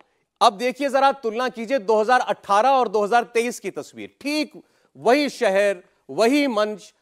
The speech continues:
नेता भी कई, एक, कई वही नेता थे, लेकिन, आ, कुछ थे जो पि-, आ, दो हज़ार अठारह में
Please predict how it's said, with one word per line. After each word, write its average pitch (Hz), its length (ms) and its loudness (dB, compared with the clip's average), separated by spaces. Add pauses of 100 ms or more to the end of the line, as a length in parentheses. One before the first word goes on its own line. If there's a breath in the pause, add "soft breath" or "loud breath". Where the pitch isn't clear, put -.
(120)
नेता 240 460 2
भी 262 300 -6
कई, 285 460 -2
एक, 226 400 -4
कई 254 300 0
वही 175 340 -2
नेता 208 320 -2
थे, 185 240 -8 (240 soft breath)
लेकिन, 240 400 -2 (280 soft breath)
आ, 165 240 2
कुछ - 440 -8
थे 233 260 4 (280)
जो 180 260 -4
पि-, 165 280 -12
आ, 160 80 -2
दो 151 200 -4
हज़ार 185 220 0
अठारह 175 420 0
में 202 260 -4